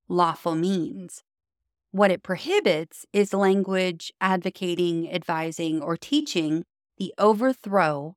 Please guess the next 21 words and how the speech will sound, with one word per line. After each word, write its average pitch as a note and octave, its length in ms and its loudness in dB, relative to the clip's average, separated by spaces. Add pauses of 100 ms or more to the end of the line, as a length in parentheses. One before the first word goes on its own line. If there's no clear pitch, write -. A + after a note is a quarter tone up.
(100)
of F3+ 140 -2
organized G#3 720 0
government D#3 540 0 (140)
by F3 280 0
unlawful F3 640 0
means. E3 720 -2 (1600)
These A#3+ 360 0
words E3+ 560 2 (120)
imply F#3 560 2
urging G#3 500 0
to G3 180 -4
action. D#3+ 720 -6 (800)
Advocacy G#3+ 840 0
is F#3 200 -4
defined G3 640 2
in F#3+ 280 0
the F#3 120 2
Century G#3 640 -2
Dictionary D#3+ 720 -4
as, D#3+ 460 -6 (220)
one, F3 580 2